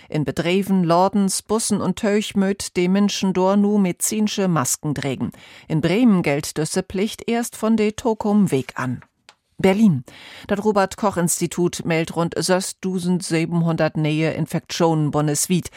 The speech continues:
Das sind rund vierhundert Fälle weniger als an Montag für ein Weg. Das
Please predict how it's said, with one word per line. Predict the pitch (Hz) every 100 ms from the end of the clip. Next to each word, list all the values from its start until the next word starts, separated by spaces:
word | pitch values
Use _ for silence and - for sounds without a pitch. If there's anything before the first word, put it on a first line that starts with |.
| - - -
Das | 139 -
sind | 156 151 143
rund | 151 151
vierhundert | - 185 175 160 151 -
Fälle | - 151 160
weniger | 156 170 165 170 156 -
als | 165 -
an | 160 160
Montag | 160 170 160 147 -
für | -
ein | - 170 175
Weg. | 151 - - - - -
Das | - 131